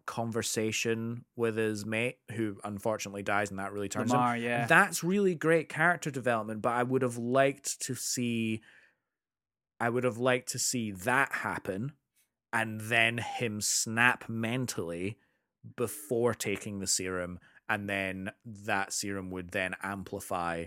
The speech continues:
Speaker 1: his, his grief and those kind of revenge-like qualities.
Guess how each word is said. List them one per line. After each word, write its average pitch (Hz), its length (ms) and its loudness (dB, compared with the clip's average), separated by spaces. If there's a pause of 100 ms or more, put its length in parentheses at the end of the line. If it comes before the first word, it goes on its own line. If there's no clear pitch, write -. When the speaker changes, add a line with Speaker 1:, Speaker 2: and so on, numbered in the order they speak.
(560)
Speaker 1:
his, 90 520 -6 (640)
his 98 340 -4
grief 92 640 -6
and 95 180 -4
those 92 180 -2
kind 92 160 -6
of 87 160 -6
revenge-like 101 1040 -2
qualities. 156 680 -2